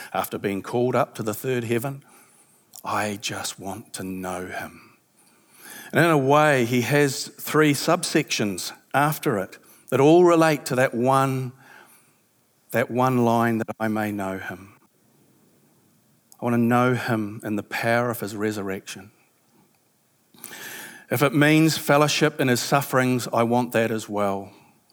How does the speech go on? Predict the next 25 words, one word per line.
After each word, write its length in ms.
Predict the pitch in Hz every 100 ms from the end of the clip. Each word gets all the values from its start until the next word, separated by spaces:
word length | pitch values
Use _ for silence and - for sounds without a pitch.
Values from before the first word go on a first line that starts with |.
| - - -
If 80 | -
it 80 | 139
means 340 | 135 151 156
being 240 | 131 139 131
conformed 560 | 113 - 143 143 147
to 140 | 135 117
his 160 | 110
death, 460 | 104 135 139 127 - -
I 180 | 120
want 300 | 113 117 113
that, 260 | 107 107 -
that 100 | 104
I 160 | 101 101
could 200 | - 98
know 220 | 98 101
him 180 | 98 98
more. 240 | 95 92 - -
Have 100 | -
you 100 | 147
ever 140 | 175 147
thought 340 | - 131 131
of 100 | 123
that, 300 | 104 92 -
uh, 120 | - 110
them, 240 | 113 107